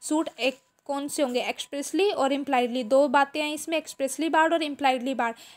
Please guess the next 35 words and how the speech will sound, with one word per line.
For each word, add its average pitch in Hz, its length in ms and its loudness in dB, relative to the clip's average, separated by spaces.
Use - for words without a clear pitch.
एक्सप्रेसली 294 520 -2
बार्ड 285 280 4
कौन 294 280 -2
से 311 140 -2
केसेस 262 380 0
होते 240 240 0
हैं? 247 140 -6
ऐसे 269 360 2
केसेस, 294 440 0
a 294 120 2
suit, 320 280 0
अ, 247 460 0
a - 20 2
suit 330 280 2
is 359 260 0
said 302 220 2
to 302 60 -6
be 285 200 -2
expressly 294 640 -2
barred, 240 260 0
उनको 302 400 -2
बोलेंगे 262 480 0
expressly 262 480 -2
barred 262 260 2
when 277 260 -2
it 320 100 -2
is - 160 -8
prohibited 269 520 -2
by 247 260 2
the 320 140 2
statute 302 560 0
for 277 120 6
the 302 140 2
time 254 260 0
in, 262 160 -6